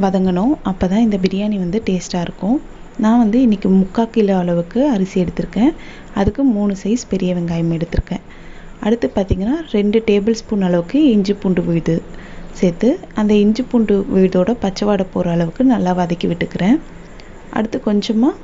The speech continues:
கொத்தமல்லி இலைகளும் புதினா இலைகளும் சேர்த்து நல்லா வதக்கிக்கிறேன். இது வதங்கினதும் ஒரு டேபிள் ஸ்பூன் அளவுக்கு காஷ்மீரி மிளகாத்தூள் சேர்த்துக்கிறேன். தனி மிளகாத்தூள் தான் அது.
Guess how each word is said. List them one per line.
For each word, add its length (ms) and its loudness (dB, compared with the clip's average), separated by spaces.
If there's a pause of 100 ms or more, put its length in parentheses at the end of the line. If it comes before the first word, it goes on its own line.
(100)
கொத்தமல்லி 420 2
இலைகளும் 420 2
புதினா 380 2
இலைகளும் 400 2
சேர்த்து 280 0 (540)
நல்லா 280 2
வதக்கிக்கிறேன். 540 -6 (680)
இது 160 4
வதங்கினதும் 600 0 (580)
ஒரு 140 4 (100)
டேபிள் 340 2
ஸ்பூன் 260 0
அளவுக்கு 360 0 (240)
காஷ்மீரி 560 2
மிளகாத்தூள் 560 -2
சேர்த்துக்கிறேன். 500 0 (100)
தனி 220 2
மிளகாத்தூள் 600 -2
தான் 120 2
அது. 160 2